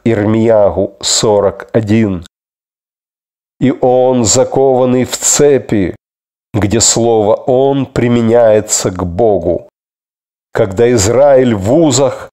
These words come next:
то и Бог как бы в узах.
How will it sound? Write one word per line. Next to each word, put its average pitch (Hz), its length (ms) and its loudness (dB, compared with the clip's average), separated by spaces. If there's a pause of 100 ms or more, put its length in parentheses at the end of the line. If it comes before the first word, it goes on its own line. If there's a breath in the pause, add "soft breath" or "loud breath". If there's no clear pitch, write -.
(260)
то 135 140 0
и 127 100 2
Бог 135 640 -2
как 92 320 0
бы 101 200 -2
в 95 300 -6 (120)
узах. 135 720 -2